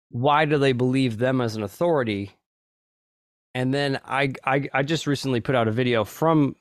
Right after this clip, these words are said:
my recent presentation. Like, if I was gonna hypnotize the world,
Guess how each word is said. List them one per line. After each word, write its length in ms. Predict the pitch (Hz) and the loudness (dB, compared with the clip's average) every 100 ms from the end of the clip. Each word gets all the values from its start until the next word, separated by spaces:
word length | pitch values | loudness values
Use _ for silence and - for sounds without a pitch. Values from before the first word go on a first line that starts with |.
| - | -2
my 140 | 127 | 0
recent 360 | 117 127 123 120 | 2 0 -2 -2
presentation. 520 | 117 110 151 165 117 | -2 0 0 0 0
Like, 260 | 110 104 - - - - | 0 -2 -6 -20 -20 -12
if 140 | - | -6
I 140 | - 139 | 0 2
was 180 | 202 175 | 2 2
gonna 180 | 196 165 | 2 2
hypnotize 500 | 175 160 - 135 127 | 0 0 2 2 2
the 80 | |
world, 380 | 135 127 95 98 | 2 2 2 0